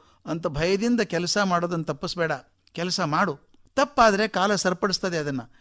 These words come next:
ಯಾವುದೂ ಉಳಿದಿಲ್ಲ ಶಾಶ್ವತವಾಗಿ. ಆದ್ರೆ ತಪ್ಪಾದೀತು ಅಂತ ಭಯಕ್ಕೆ ಕೆಲಸ ಮಾಡೋದು ಬಿಡಬೇಡ. ಇದು ಮೂರನೇದು. ನಾಲ್ಕನೇದು ಅತ್ಯಂತ ಮುಖ್ಯವಾಗಿರುವಂಥದ್ದು, ನಮ್ಮಲ್ಲಿರುವ ಅತ್ಯ-, ಅತ್ಯಂತ ಶ್ರೇಷ್ಠ ಶಕ್ತಿ ಅಂದ್ರೆ ಆತ್ಮಶಕ್ತಿ ಅದು. ಒಳಗಡೆ ಇರೋ ದೇಹ ಅಲ್ಲ,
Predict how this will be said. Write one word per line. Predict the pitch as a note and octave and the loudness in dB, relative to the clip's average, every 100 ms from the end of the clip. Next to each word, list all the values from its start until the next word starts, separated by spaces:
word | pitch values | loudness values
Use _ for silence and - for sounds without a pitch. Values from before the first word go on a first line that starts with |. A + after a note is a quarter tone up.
| _ | _
ಯಾವುದೂ | D3 D#3 G3 G3+ | -2 2 2 2
ಉಳಿದಿಲ್ಲ | F3+ F#3 F#3+ | 2 0 -2
ಶಾಶ್ವತವಾಗಿ. | D3+ D3 C#3 E3+ D#3+ D3+ C3+ - - _ | -2 -4 -6 -8 -4 -4 -4 -10 -18 _
ಆದ್ರೆ | D3+ E3+ E3 | -4 0 -2
ತಪ್ಪಾದೀತು | - _ B3 B3+ - G3+ G3 F#3+ G3 | -4 _ 0 0 2 2 2 0 -2
ಅಂತ | F3+ E3+ | -2 -4
ಭಯಕ್ಕೆ | D3 F3+ F3+ | -4 -2 -2
ಕೆಲಸ | F3 D#3+ F#3+ | -4 -2 -2
ಮಾಡೋದು | F3+ D#3+ C#3 | -2 -4 -4
ಬಿಡಬೇಡ. | C#3+ C#3 C3+ - _ - | -6 -6 -8 -10 _ -16
ಇದು | C3+ | -10
ಮೂರನೇದು. | C#3 D3+ D#3+ C#3 - _ _ _ _ | -6 -6 -6 -10 -14 _ _ _ _
ನಾಲ್ಕನೇದು | B2+ D3 F#3+ G3+ F3 | -6 -4 0 0 0
ಅತ್ಯಂತ | - F#3+ F#3+ | 0 0 0
ಮುಖ್ಯವಾಗಿರುವಂಥದ್ದು, | F3 E3 - D#3+ C#3+ C#3 C3+ C3+ B2+ - _ _ _ - | -2 -2 -4 -4 -2 -4 -4 -6 -8 -12 _ _ _ -4
ನಮ್ಮಲ್ಲಿರುವ | E3 F#3 F#3 F#3+ G#3 | 0 2 2 2 2
ಅತ್ಯ-, | F3 F3+ | 0 -2
ಅತ್ಯಂತ | E3+ A#3 B3 B3 | -2 0 2 2
ಶ್ರೇಷ್ಠ | A3 - F#3 - G3+ | 0 0 -2 -2 -4
ಶಕ್ತಿ | - F3+ - G3+ | -4 -6 -2 -2
ಅಂದ್ರೆ | F3 F3 | 0 0
ಆತ್ಮಶಕ್ತಿ | C#3 D3 - F#3 E3+ - E3 | -2 -2 -4 -6 -8 -10 -10
ಅದು. | D3 C#3+ - _ _ _ | -10 -10 -20 _ _ _
ಒಳಗಡೆ | C3 D#3 F#3 F#3 | -4 -2 0 0
ಇರೋ | E3 | -2
ದೇಹ | C3 F#3+ | -2 0
ಅಲ್ಲ, | F3+ F#3 | 2 2